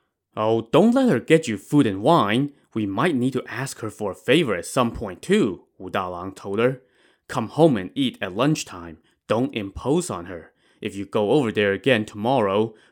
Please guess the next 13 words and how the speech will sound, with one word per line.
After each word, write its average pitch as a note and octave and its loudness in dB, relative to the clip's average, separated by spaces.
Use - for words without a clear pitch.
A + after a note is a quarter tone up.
bring G2+ -6
some F#2+ -10
money G#2+ 2
and F#2+ -10
treat G#2+ -8
her F#2 -6
back, F#2+ 0
okay? C3+ 0
As F#2+ -6
they F#2+ -6
say, A2 0
near A#2+ 2
neighbors A2 2